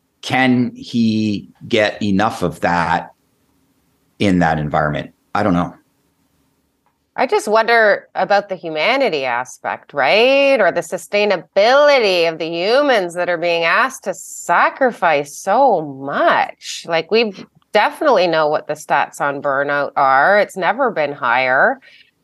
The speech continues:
Speaker 2: You know, like, how is that not gonna impact their mental and physical health and well-being?
Speaker 1: It probably will, but it's a choice they're making.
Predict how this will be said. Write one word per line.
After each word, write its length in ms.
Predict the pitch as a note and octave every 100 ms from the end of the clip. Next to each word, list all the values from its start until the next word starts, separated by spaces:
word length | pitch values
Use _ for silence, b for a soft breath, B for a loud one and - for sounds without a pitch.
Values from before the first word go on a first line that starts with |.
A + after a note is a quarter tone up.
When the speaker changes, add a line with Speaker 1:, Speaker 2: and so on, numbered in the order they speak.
| _
Speaker 2:
You 120 | - E3+
know, 460 | D#3 E3 A3+ C4 C4
like, 340 | G#3 G3 - -
how 260 | - C4+
is 80 | D#4+
that 220 | C#4+ -
not 260 | G3+ G#3+ A3
gonna 140 | A3
impact 520 | - F#3 F#3+ F3 D3
their 120 | - D#3
mental 380 | D3 D3 E3+ D3
and 140 | C#3
physical 440 | D3+ D3 D3 B2
health 440 | C3 - A2+ G#2+ _ - -
and 160 | D3
well-being? 720 | B2 C3+ B2+ C#3 B2+ G#2+ F2 - _ _ _ _ _ _ _ _ _ _ _ _ _ _ _ _ _ _ _ _ _ _ _ _ _ _ _ _ _ _ _ _ _ _ _ _ _ _ _ _ -
Speaker 1:
It 260 | B2+ B2+ -
probably 520 | C3 F3+ A#3 A2 F#2+
will, 480 | F2 F2 G#2+ E3 -
but 180 | A#2 A2
it's 540 | A2 G#2+ - - - -
a 120 | G#2
choice 460 | - D3 C4+ -
they're 140 | - G#2
making. 460 | G2+ E3+ - -